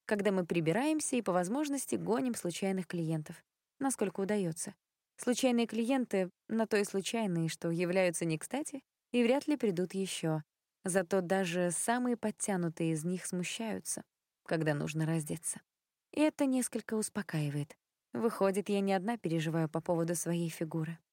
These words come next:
Вынимая из сушилки вторую партию полотенец, я вспоминала, как, работая официанткой, обертывала салфеткой ножи и вилки. Наверное, у каждого ремесла есть какой-нибудь довесок.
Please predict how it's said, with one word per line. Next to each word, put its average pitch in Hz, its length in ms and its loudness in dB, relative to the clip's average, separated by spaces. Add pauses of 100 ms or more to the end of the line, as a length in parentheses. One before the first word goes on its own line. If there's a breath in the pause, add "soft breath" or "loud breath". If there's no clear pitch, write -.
(680)
Вынимая 226 540 4
из 208 100 0
сушилки 226 420 0
вторую 214 340 2
партию 202 360 0
полотенец, 196 720 -2 (560)
я 202 160 -2
вспоминала, 202 640 -6 (480)
как, - 220 -2
работая 208 400 2
официанткой, 196 680 -4 (320)
обертывала 196 600 2
салфеткой 196 760 -4
ножи 175 320 -2
и 175 100 -2
вилки. 165 440 -6 (840)
Наверное, 202 520 2
у 180 60 0
каждого 180 360 0
ремесла 165 400 2
есть 165 260 0
какой-нибудь 160 580 -4
довесок. - 580 -6